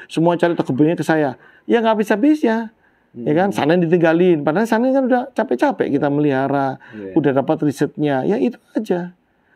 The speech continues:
Speaker 1: Yang penting sekarang sebenarnya bukan perkara genetik baru-barunya, tapi apa? Genetik yang sudah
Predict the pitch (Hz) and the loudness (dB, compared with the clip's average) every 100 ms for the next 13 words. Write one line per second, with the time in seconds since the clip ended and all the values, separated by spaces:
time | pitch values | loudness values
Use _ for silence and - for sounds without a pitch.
0 | _ - 151 165 214 - 160 175 196 156 | _ -4 0 2 0 0 0 0 0 -2
1 | 170 143 143 135 139 147 - 135 127 127 | 0 0 0 0 0 -2 -2 -2 -2 -2
2 | 123 131 127 151 240 143 113 135 190 190 | -2 -2 0 0 0 -2 -4 -6 -2 -2
3 | 131 135 - _ _ _ 143 131 139 147 | -2 -6 -8 _ _ _ 0 2 2 0
4 | 233 208 160 175 - 127 117 | 0 0 0 -2 -2 -4 -4